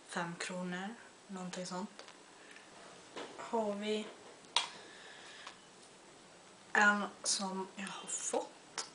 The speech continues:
av min, eh, mormor, helt enkelt. Eh,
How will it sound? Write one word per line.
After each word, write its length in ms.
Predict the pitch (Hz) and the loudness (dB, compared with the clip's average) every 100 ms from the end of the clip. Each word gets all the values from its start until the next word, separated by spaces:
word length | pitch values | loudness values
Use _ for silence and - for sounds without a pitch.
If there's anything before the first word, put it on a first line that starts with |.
| - | -2
av 200 | 220 202 196 - | 2 2 0 -4
min, 480 | 202 196 185 180 | -2 0 0 -2
eh, 1800 | 175 170 160 - - - - - - - - - - - - - 175 - 202 | -2 -2 -4 -8 -12 -14 -16 -18 -18 -16 -16 -16 -14 -12 -12 -10 -6 2 8
mormor, 520 | 220 202 185 226 381 392 - - - | 10 8 6 4 2 0 -10 -16 -14
helt 300 | - 214 202 | 0 0 0
enkelt. 520 | 190 190 285 330 - - - - - - - - - - - - - - - - - - - - - - - - - - - - | -2 4 4 4 -4 -14 -14 -16 2 2 2 -4 -10 -10 -16 -16 -16 -16 -12 -8 -6 -8 -12 -14 -14 -16 -16 -18 -18 -18 -18 -2
Eh, 400 | - 208 185 180 | 4 6 6 4